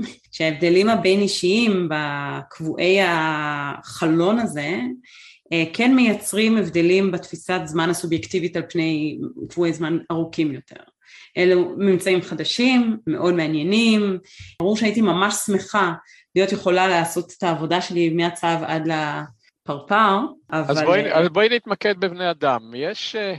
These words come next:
Speaker 2: אני זוכר ספר, הכותרת שלו פחות או יותר, אה, למה הזמן, אה, רץ מהר יותר כאשר אנחנו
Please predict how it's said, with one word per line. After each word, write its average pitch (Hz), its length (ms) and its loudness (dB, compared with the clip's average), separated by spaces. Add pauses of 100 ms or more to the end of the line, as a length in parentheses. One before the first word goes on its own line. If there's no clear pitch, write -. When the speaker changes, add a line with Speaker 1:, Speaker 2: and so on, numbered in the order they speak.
(400)
Speaker 2:
אני 135 60 -10
זוכר 302 260 -4
ספר, 175 560 0 (300)
הכותרת 180 440 -2
שלו 175 180 0
פחות 170 320 0
או 190 40 0
יותר, 170 520 2
אה, 156 80 4 (420)
למה 202 400 4
הזמן, 170 600 -4
אה, 170 160 -8 (380)
רץ 160 260 0
מהר 160 360 2
יותר 156 520 0
כאשר 147 500 -4
אנחנו 139 460 -10